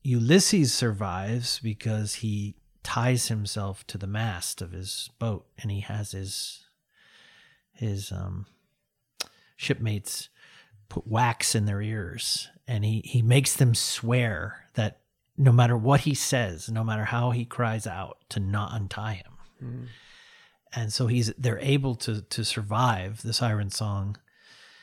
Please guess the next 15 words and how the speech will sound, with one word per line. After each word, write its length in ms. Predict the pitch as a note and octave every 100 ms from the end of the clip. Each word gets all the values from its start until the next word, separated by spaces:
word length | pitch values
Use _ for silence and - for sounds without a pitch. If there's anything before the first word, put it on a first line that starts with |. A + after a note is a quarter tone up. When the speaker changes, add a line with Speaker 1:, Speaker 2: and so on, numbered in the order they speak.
| - _ _ _ -
Speaker 1:
to 100 | G#2+
pass 480 | - A2+ G#2 - -
through 180 | A2
safely 800 | G2+ - A2 G2+ E2 D#2+ D#2+ - - _ _ _ _ _ _ _ _ _ -
by 100 | G2+
using 360 | F#2+ G2+ F#2 F2+
that 240 | - -
tactic, 640 | - G2+ - - - - - _ _ _ _
which 140 | -
is 120 | A2
very 280 | A#2 A#2 A2+ -
anxious 520 | B2+ - G#2+ G#2 -
and 180 | G2 G2
striving, 640 | - G2 G2+ G2 F2+ F2+
and 260 | D#2+ E2+